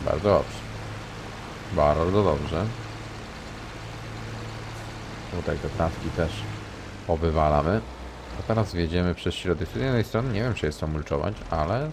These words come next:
spróbować można. Tak, tu nie ma co mulczować. Bo tu nie ma tej trawy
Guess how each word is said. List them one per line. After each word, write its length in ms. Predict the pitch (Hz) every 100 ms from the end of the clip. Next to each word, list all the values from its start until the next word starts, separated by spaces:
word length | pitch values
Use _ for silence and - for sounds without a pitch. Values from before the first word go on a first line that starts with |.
| -
spróbować 340 | 92 87 95
można. 220 | 76 76 - - - - - - - - - - -
Tak, 120 | 78 - -
tu 80 | 101
nie 160 | 90
ma 80 | 78
co 160 | 80 78
mulczować. 420 | 76 76 80 78 - - - - - - - - - - - -
Bo 80 | 90
tu 120 | 92
nie 140 | 92
ma 120 | 85
tej 280 | 73 85 76
trawy 460 | 71 82 78 78